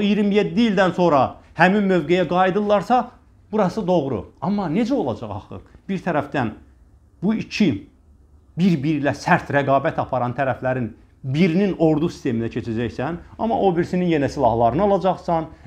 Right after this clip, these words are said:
əskərini, zabitini vətəninə buraxacaqsan, evin içində onlara baza yaradacaqsan, siyasi baxımdan hər fürsətdə onlara reverans eləyəcəksən,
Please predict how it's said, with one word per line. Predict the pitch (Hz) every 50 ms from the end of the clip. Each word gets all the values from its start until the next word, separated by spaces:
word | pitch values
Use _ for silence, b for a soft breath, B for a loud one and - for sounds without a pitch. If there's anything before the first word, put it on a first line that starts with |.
| B
əskərini, | B 151 - - - 165 147 139 156 147
zabitini | 131 135 123 120 117 110 - 127 120 127
vətəninə | 123 - 135 123 120 143 180 175
buraxacaqsan, | 180 185 156 - 170 151 160 156 - - - 147 139 135 135 b b b b -
evin | 156 147 143 156 151
içində | - - 151 139 143
onlara | 139 131 131 127 123 110
baza | 147 165 185 180 185
yaradacaqsan, | 180 175 175 170 170 170 147 160 165 - - - 160 143 131 - B B B
siyasi | - - 233 220 220 214 220 277 220 190
baxımdan | 196 - - 185 180 180 190 180 151 147
hər | 190 190 170 -
fürsətdə | 185 160 - 180 160 - - 175
onlara | 160 156 165 165 165 156 143
reverans | 147 139 131 131 139 185 214 208 214
eləyəcəksən, | 214 208 185 190 185 - 185 180 147 - 170 160 147 -